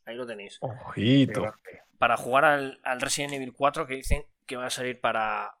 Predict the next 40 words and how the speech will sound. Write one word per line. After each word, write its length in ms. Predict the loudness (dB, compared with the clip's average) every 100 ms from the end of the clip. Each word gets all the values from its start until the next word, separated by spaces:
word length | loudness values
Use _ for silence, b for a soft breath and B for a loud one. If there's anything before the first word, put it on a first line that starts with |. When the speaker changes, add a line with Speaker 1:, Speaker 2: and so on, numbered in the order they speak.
| -12
Speaker 1:
el, 580 | -8 -8 -10 -14 -16 -8
para 180 | -2 -2
V 200 | 0 0
R, 400 | 0 -2 -4 -8
para 180 | -10 -10
Oculus, 480 | -10 -12 -12 -16 _ _
que 240 | _ -20
lo 140 | -16
anunciaron 480 | -14 -8 -6 -6 -8
en, 180 | -12 -14 -16
en 100 | -14
el 100 | -12
evento 420 | -12 -10 -6 -6
ese 180 | -6 -8
que 120 | -12
pudimos 380 | -14 -16 -14 -14
ver 120 | -14
de 80 | -14
Resident. 520 | -12 -10 -10 -12 -14 -20 B B B B B _
Y, 520 | -8 -6 -8 -10 -12
y 160 | -12 -10
ya 100 | -6
te 120 | -6
digo 240 | -4 -4
que, 300 | -4 -8 -8 -16 _ _ _ _ _ _ _ -16
que 100 | -10
eso, 200 | -6 -6
les 140 | -6 -6
está 200 | -4 -4
funcionando 480 | -4 -4 -4 -4 -8
muy 140 | -12
bien 200 | -10 -10
a 40 |
esta 180 | -10 -12
gente, 300 | -12 -12 -14 -16
lo, 200 | -18 -16
lo 220 | -16 -14
de 80 | -14
Resident, 460 | -8 -8 -8 -12
tío. 260 | -12 -12